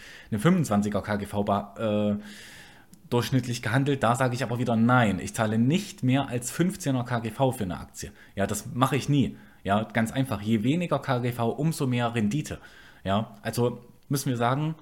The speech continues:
faire Wert, also faire, eine faire Aktie hat schon mal einen fünfzehner K G V, ja, oder eben auch darunter. Ja, also wir gucken uns nur Aktien an, die jetzt gerade einen fünfzehner K G V haben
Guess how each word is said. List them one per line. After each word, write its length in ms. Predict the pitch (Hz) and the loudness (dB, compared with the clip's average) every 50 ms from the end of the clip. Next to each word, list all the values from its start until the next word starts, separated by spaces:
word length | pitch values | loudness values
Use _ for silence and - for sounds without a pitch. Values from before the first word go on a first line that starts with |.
| - - | -16 -10
faire 400 | - - 131 143 156 165 147 123 | -2 0 0 0 2 2 2 2
Wert, 240 | 127 135 147 151 - | 2 0 0 -2 -4
also 260 | 135 117 117 113 110 | -4 -2 0 0 -2
faire, 560 | 104 - - - 139 147 175 175 175 170 - | -2 -6 -4 -2 0 2 2 2 0 -2 -2
eine 280 | - 117 120 120 113 113 | -2 -4 -4 -4 -4 -4
faire 340 | - 147 151 156 156 - | -4 -4 -4 -2 -4 -4
Aktie 320 | - - - - - 98 95 | -6 -8 -10 -6 -6 -4 -4
hat 160 | 113 - - | -4 -8 -6
schon 100 | - 131 | -6 -4
mal 60 | 117 | -4
einen 240 | - 92 107 113 107 | -4 -4 -4 -6 -6
fünfzehner 640 | - 156 175 175 - - - 147 139 139 139 139 139 - - - - - - - - | -4 -4 -6 -6 -6 -6 -4 -2 0 0 -2 -2 -4 -8 -18 -20 -20 -20 -20 -12 -6
K 180 | - 120 120 | -2 -2 0
G 140 | 113 113 104 | 0 0 -2
V, 420 | - 110 120 135 156 175 202 202 - - - - - - - - - | -2 0 0 2 2 0 0 -4 -8 -18 -20 -20 -20 -20 -14 -4 0
ja, 260 | 107 104 123 139 - - | 2 4 4 2 2 2
oder 260 | 151 147 139 127 - | 2 2 2 2 0
eben 220 | 123 135 131 - | 0 -2 -2 0
auch 300 | 87 120 117 - - - - - - - | -2 -2 -2 -4 -6 -16 -20 -10 -4 0
darunter. 560 | 110 101 104 120 151 160 139 - - 87 - - - - - - - - | 0 2 4 4 4 4 4 0 -4 -12 -14 -14 -20 -20 -20 -18 -10 -6
Ja, 80 | 95 | -4
also 220 | 95 107 104 120 113 | -4 -4 -2 -2 0
wir 120 | 120 127 | 0 0
gucken 240 | 123 - - - 131 | 0 -2 -6 -4 -4
uns 200 | 120 113 110 - | -4 -4 -2 -2
nur 260 | 147 170 185 - - | -2 0 -2 -2 -6
Aktien 300 | 139 - - - 139 131 | -8 -10 -8 -8 -8 -6
an, 180 | - 123 131 123 | -4 -2 -4 -2
die 140 | 117 113 113 | -4 -4 -6
jetzt 260 | 151 - - - - | -6 -6 -8 -8 -8
gerade 540 | 139 117 107 107 113 120 120 120 123 123 - - - - - - - | -8 -6 -4 -4 -4 -2 -2 -2 -4 -6 -8 -12 -16 -20 -20 -20 -12
einen 120 | - 107 101 | -8 -6 -4
fünfzehner 500 | - 165 190 208 208 - 180 165 156 143 | 0 4 4 4 4 2 -2 -4 -4 -2
K 140 | - 139 127 | -4 -4 -2
G 100 | 127 123 | -4 -4
V 240 | 127 131 123 117 | -4 -2 -2 -2
haben 200 | 117 117 117 107 | -2 -2 -2 -4